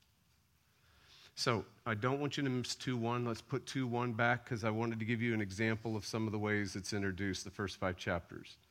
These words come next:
So the word that Isaiah the son of Amoz saw concerning Judah and Jerusalem. Do you see what just happened there?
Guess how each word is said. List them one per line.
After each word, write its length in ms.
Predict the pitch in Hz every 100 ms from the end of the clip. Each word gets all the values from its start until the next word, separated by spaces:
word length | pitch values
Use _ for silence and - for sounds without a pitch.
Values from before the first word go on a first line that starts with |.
| - - - - -
So 140 | -
the 80 | 127
word 320 | 117 139 156
that 100 | 151
Isaiah 440 | 131 123 113 131 127
the 80 | 113
son 260 | - 123
of 180 | 120 107
Amoz 640 | 117 117 101 90 95 - -
saw 440 | - - 131 117 98
concerning 580 | - 101 - 113 107 104
Judah 460 | 95 110 110 104
and 140 | - 101
Jerusalem. 480 | 104 104 101 95 90
Do 100 | 101
you 60 |
see 180 | 95 117
what 140 | 117
just 220 | 113 110 -
happened 340 | 104 - 113
there? 180 | 113